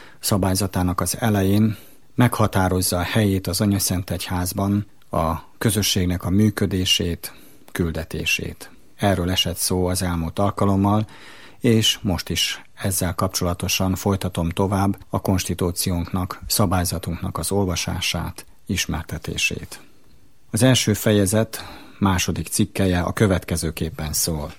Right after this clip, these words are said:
A rendtakok ősatyáikhoz hasonlóan, híven követve Krisztust a Szentlélek vezetése alatt, teljesen átadják magukat a mindenek felett szeretett Istennek.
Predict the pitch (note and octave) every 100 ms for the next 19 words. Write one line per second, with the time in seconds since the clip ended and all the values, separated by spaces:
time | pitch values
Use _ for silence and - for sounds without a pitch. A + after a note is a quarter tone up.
0 | - - - A2 D#3 B2+ G#2 A2 A2 -
1 | - - - A#2 - F#2+ - E2+ E2+ -
2 | F2 - A2+ - G#2+ G#2 G#2+ A2+ A#2+ -
3 | - - - C#3 G2+ F2+ - G#2 F#2+ -
4 | F2 - A2+ - - G2 - F2 - G2+
5 | F#2+ F#2 F2 E2+ G2+ F#2+ F2+ E2+ - -
6 | G#2 F#2+ - - - - - C#3+ A#2+ A2+
7 | G#2 A#2+ G#2+ G2 F2 F2 A2 A2 G2 -
8 | G#2+ G2+ G2 - A#2+ A2 G2 F2 E2 F#2+
9 | F2 F2 - E2+ - E2+ - - - E2
10 | D#2 D2+ -